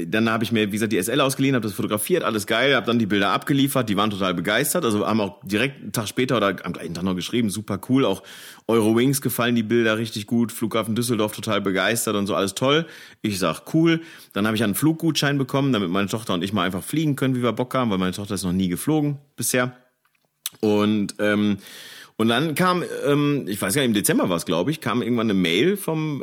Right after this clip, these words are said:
ähm, Pressesprecher des Flughafen Düsseldorf, äh, mein Ansprechpartner, mit dem ich da an dem Abend auch unterwegs war, der sagte, „Herr Disselkamp, gucken Sie mal hier, eins Ihrer Fotos ziert nun die, ähm, die Absperrwand der Besucherterrasse.“ Und ich sag,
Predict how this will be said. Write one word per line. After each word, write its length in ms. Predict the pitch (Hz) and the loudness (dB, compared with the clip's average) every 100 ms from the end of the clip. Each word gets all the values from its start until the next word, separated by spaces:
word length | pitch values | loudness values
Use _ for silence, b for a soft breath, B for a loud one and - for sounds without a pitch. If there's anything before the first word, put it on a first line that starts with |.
| 110 | -4
ähm, 220 | 123 117 | -2 -2
Pressesprecher 600 | - 135 139 139 143 143 | -2 0 -2 -2 -2 -2
des 100 | 127 | -2
Flughafen 360 | 143 135 113 110 | -2 -2 -2 -2
Düsseldorf, 480 | 156 160 160 165 - | -2 0 0 -2 -6
äh, 60 | 113 | -4
mein 180 | 110 110 | -2 0
Ansprechpartner, 560 | 110 131 135 - 120 | -2 -4 -4 -2 -2
mit 120 | 120 110 | -2 0
dem 100 | 117 | -2
ich 80 | 117 | -2
da 100 | 110 | 0
an 80 | |
dem 140 | 110 92 | 0 0
Abend 160 | 104 | -2
auch 80 | 87 | -2
unterwegs 320 | 98 95 139 151 | -2 -2 -2 -2
war, 120 | 131 | 0
der 100 | 117 | 0
sagte, 240 | 117 123 - | -2 -6 -6
„Herr 100 | 113 | -4
Disselkamp, 480 | 135 196 175 160 151 | -2 0 0 0 0
gucken 220 | 165 139 | -2 0
Sie 80 | 123 | 0
mal 100 | 110 | 2
hier, 300 | 139 180 202 B B B B - | 2 2 0 B B B B -2
eins 280 | 139 180 196 | 0 0 2
Ihrer 240 | 160 135 | 2 2
Fotos 520 | - 147 151 143 - | 0 -2 0 -2 -4
ziert 600 | - - - 208 165 - - | -4 0 2 4 2 2 -2
nun 560 | 117 131 160 185 185 B B B | 2 4 4 2 0 B B B
die, 600 | - 104 113 139 147 135 - | -12 -4 0 2 4 2 0
ähm, 340 | 107 110 113 - | -2 0 0 -2
die 280 | 98 113 - | -4 -4 -4
Absperrwand 1160 | - - - 117 104 90 92 117 170 - - 123 | -4 -4 0 2 2 0 0 2 0 -2 -2 2
der 180 | 127 | 2
Besucherterrasse.“ 920 | 123 143 240 104 - 69 69 - 73 71 _ - | 2 2 2 -2 -4 -4 -4 -6 -10 -12 _ -8
Und 120 | 101 | -6
ich 120 | 98 | -4
sag, 200 | 104 95 | -4 -8